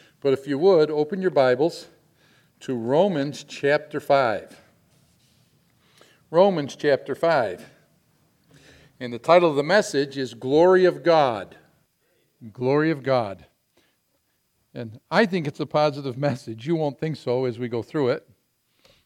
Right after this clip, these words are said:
'cause you'll see how God gets glory. Okay, it says, "Therefore," it's Romans five, verse one, "Therefore, being justified by faith,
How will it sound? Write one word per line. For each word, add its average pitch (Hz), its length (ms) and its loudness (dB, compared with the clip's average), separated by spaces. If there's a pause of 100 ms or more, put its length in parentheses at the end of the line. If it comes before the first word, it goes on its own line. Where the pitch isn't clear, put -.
(120)
'cause 113 140 -10
you'll 113 100 -14
see 135 200 -8
how 135 240 -4
God 127 240 -4
gets 117 180 -12
glory. 135 480 -4 (960)
Okay, 135 380 -4
it 143 100 -4
says, 143 340 -2
"Therefore," 156 640 4 (260)
it's 131 240 -6
Romans 156 380 0
five, 147 300 2
verse 156 240 -4
one, 127 260 -2
"Therefore, 175 420 2
being 151 280 0
justified 170 640 0
by 170 160 2
faith, 131 560 -6